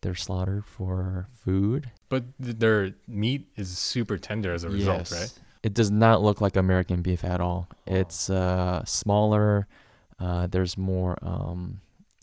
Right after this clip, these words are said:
Speaker 1: fat, I guess, fat meat ratio.
Speaker 2: Mm.
Speaker 1: Uh, I forgot what the correct term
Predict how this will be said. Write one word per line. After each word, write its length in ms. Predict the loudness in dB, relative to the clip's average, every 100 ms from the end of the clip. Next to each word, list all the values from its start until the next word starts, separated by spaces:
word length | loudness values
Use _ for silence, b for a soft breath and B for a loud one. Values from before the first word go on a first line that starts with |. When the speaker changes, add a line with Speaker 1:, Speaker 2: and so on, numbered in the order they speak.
| -20
Speaker 1:
fat, 520 | -20 -14 -4 -2 -2 -4 _ _ _
I 100 | -6
guess, 400 | -2 -2 -2 -6 -10 -20
fat 480 | -14 -4 0 0 -2 _ _ _ _ -14 -4
meat 300 | -2 -2 -4
ratio. 640 | -4 -2 -2 0 0 0 -4
Speaker 2:
Mm. 280 | -4 -4 -6 -10 b b b _
Speaker 1:
Uh, 120 | -6 -4
I 40 |
forgot 260 | -2 0 0
what 180 | -2
the 180 | 0 -2
correct 340 | 0 0 -2 -2
term 380 | -2 0 -2